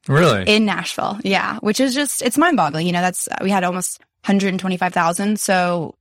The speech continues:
Speaker 2: when you think about all of those people, I know personally because, you know, I do know some of our riders very intimately when I used to drive as much as I could. And I know a couple that have bought an electric vehicle because of us, which is, like,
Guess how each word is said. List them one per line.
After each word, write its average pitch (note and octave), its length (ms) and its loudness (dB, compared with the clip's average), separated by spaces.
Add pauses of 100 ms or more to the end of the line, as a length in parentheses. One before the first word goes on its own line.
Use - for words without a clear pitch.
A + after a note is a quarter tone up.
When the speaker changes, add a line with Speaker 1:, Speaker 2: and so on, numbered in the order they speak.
Speaker 2:
when F#3+ 160 0
you F#3 60 0
think G3 160 0
about F#3 300 2
all F3+ 180 2
of F3 60 -4
those F3 180 -2
people, F3+ 200 0
I G#3 140 4
know A#3 160 2
personally F#3+ 640 -2
because, F3+ 400 -2
you F#3+ 80 -2
know, F3 80 2
I F3 100 0
do E3+ 180 -2
know E3+ 160 0
some F3+ 160 -4
of F3 100 0
our E3+ 100 2
riders E3+ 320 2
very F3 120 -2
intimately F3 460 -2
when E3+ 120 0
I E3+ 60 -2
used E3+ 220 -6
to E3+ 160 -2 (220)
drive F3 380 4
as F3+ 100 -4
much E3+ 180 -2
as D#3 100 -2
I - 100 -2
could. G#3 600 2
And F3 580 0 (220)
I F#3 100 0
know F#3 120 0
a F#3 40 -4
couple G#3 200 -2
that G#3 100 2
have F#3 120 -2
bought F3+ 360 0
an F#3+ 100 -2
electric F#3 340 -2
vehicle B3 400 -2
because F#3 300 -4
of E3+ 60 -6
us, G3 240 -4
which G3 100 -4
is, G#3 120 2
like, F#3 260 2